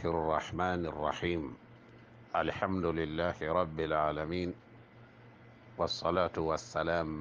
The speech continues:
على رسول الله وآله وصحبه ومن والاه. أما بعد. A baraka bake, mbadi ma min ka ñinin karo ke kabanan Amerika banko kan.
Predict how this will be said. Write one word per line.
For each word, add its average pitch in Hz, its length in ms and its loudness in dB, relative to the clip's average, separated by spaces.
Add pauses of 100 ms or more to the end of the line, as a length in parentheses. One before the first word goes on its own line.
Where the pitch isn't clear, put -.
(320)
على 78 280 2
رسول 80 500 0
الله 78 380 0 (880)
وآله 82 760 2 (520)
وصحبه 80 720 -2 (500)
ومن 80 360 0
والاه. 80 540 2 (280)
أما 87 340 0
بعد. 73 420 0 (1400)
A 90 80 4
baraka 104 400 4
bake, 76 520 2 (160)
mbadi 87 360 2
ma 90 220 0
min 98 200 0
ka - 120 -6
ñinin 78 360 -2
karo 82 340 2
ke 80 180 -4
kabanan 87 560 0 (680)
Amerika 90 460 2
banko 82 400 2
kan. 76 240 -2